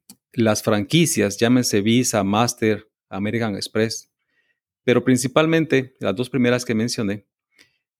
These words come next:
tienen ciertos parámetros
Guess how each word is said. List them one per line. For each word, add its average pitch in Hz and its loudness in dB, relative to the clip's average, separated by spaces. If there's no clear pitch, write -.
tienen 156 4
ciertos 156 2
parámetros 120 0